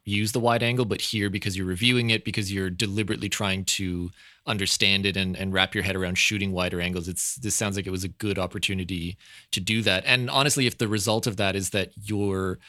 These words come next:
now convinced that it doesn't have a place in your kit, that's fine. That's still, you know, that's still valuable in and of itself, but at least now you have a, a concrete understanding of why, and, you know, you, you, you can appreciate better, um,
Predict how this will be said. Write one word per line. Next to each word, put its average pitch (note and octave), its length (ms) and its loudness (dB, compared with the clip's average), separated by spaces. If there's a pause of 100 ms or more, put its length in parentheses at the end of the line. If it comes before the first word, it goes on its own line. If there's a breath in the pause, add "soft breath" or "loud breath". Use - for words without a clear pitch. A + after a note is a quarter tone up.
(340 soft breath)
now G2 240 4
convinced G2 520 0
that F2+ 180 0
it - 140 -4
doesn't G2 180 -2
have F#2 140 -4
a F2 40 -4
place F#2+ 300 -2
in G2 80 -2
your F2+ 140 -2
kit, - 320 0
that's G2+ 200 -2
fine. A2 300 0
That's A2+ 180 0
still, F#2+ 460 -2 (180)
you G2 60 -6
know, F2+ 120 -2
that's G#2+ 240 2
still A#2 200 2
valuable F#2+ 500 2
in G2+ 140 -2
and F#2 100 -2
of F2 80 -4
itself, G#2+ 540 -2
but A2+ 140 2
at - 80 -4
least G#2+ 180 0
now G2 160 4
you G2 180 0
have F#2+ 220 0
a, F#2 120 -4 (120)
a G2+ 80 -4
concrete G2 680 -2 (640)
understanding G2 520 2
of F2+ 80 -6
why, F#2 580 2
and, F2 400 -4 (560 soft breath)
you G2 80 -4
know, F2 60 -2
you, G2+ 160 -4
you, G#2 280 -4
you G2 220 -4
can G#2 240 -2
appreciate A2+ 600 2
better, G2 440 2 (440 soft breath)
um, F2 440 -2